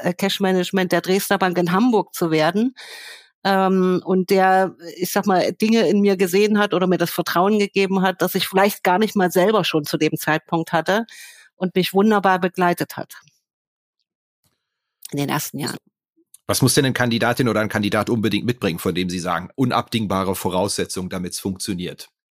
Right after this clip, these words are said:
Speaker 1: Ja, also unabdingbare Voraussetzung, damit es funktioniert, ist, äh, das sind, das sind soziale Kompetenzen, das ist klar,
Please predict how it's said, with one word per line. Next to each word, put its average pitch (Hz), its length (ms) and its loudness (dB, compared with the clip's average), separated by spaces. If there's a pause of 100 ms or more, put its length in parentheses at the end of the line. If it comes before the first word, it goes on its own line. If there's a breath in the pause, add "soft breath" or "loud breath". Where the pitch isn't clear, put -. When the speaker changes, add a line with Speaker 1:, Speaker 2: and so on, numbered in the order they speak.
(1300)
Speaker 1:
Ja, 208 480 2
also 185 260 0
unabdingbare 196 760 2
Voraussetzung, 196 800 0
damit 180 260 0
es 180 100 -2
funktioniert, 185 800 0
ist, - 380 -6
äh, 180 260 0
das 170 200 -2
sind, 180 140 -2
das 175 160 0
sind 180 160 -2
soziale 185 460 2
Kompetenzen, 190 800 0
das 151 160 -2
ist - 120 -10
klar, 196 440 0